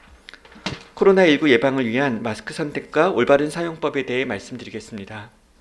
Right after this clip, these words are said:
식품의약품안전처와 질병관리본부 권고에 따르면 코로나 일구 예방을 위해서는 코로나 일구 행동수칙 준수,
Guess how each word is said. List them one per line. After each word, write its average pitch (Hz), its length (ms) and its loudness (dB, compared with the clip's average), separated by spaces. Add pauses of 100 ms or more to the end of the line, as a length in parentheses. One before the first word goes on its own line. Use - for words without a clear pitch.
(760)
식품의약품안전처와 139 1500 -2 (180)
질병관리본부 131 680 -2
권고에 127 360 -6
따르면 131 600 -8 (560)
코로나 180 320 2
일구 135 280 -2
예방을 120 380 -2
위해서는 117 560 -8 (340)
코로나 170 280 -4
일구 123 260 0
행동수칙 190 680 -4
준수, 107 500 -8